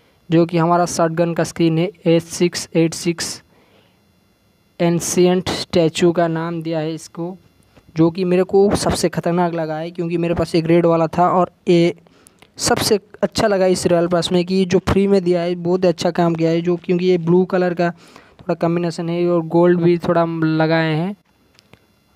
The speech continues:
ठीक ठाक, overall ठीक ठाक है, चलेगा। और फ़ोर्टी आरपी में, फ़ोर्टी आरपी में हमको मिल रहा है Guardian Car नाइन एट के,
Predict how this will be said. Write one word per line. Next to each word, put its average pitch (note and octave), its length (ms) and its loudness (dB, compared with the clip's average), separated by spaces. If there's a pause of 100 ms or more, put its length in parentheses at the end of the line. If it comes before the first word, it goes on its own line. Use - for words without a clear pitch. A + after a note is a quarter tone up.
(260)
ठीक G#3 180 -2
ठाक, G#3+ 100 2
overall F#3 440 2
ठीक F3+ 100 0
ठाक F3+ 240 0
है, E3 160 -4 (200)
चलेगा। D#3 360 -10 (1400)
और E3+ 240 -4
फ़ोर्टी F3 460 -4
आरपी D3+ 380 -4
में, C#3+ 280 -8 (140)
फ़ोर्टी E3+ 360 0
आरपी F#3 340 -2
में F3+ 120 2
हमको E3+ 300 2
मिल E3+ 200 2
रहा E3 100 2
है E3 100 0
Guardian E3 640 -2 (1300)
Car F3 240 0
नाइन E3+ 420 -4
एट F3 260 -4 (120)
के, E3 160 2